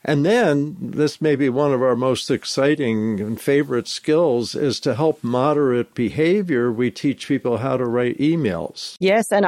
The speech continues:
Speaker 2: if your listeners may have not have heard, but we teach the, the biff response, which is B I F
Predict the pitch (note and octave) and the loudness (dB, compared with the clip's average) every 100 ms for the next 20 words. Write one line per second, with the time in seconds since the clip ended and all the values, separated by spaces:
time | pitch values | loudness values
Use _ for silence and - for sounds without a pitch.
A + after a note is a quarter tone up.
0 | D#3 G#3 A3 G3+ A3 - A3 F#3+ - G3 | 2 0 2 2 2 0 0 0 0 2
1 | G3 G3+ - G#3 G3 F#3+ G#3 G#3+ B3 A3+ | 2 0 0 0 0 0 2 2 2 0
2 | - G#3 - B3 - - G3+ F#3+ _ _ | 0 -2 0 -2 -2 0 2 0 _ _
3 | _ A#3 - C#4 - A3+ - - E3+ E3+ | _ -2 2 -2 0 -2 -2 0 0 0
4 | - - F#3 - G3 F#3 - - - - | -8 -4 -2 2 2 2 0 -12 -20 -20
5 | _ A3+ A#3+ - G3+ G3 G3+ G3+ - G3 | _ 0 2 2 2 4 4 2 2 0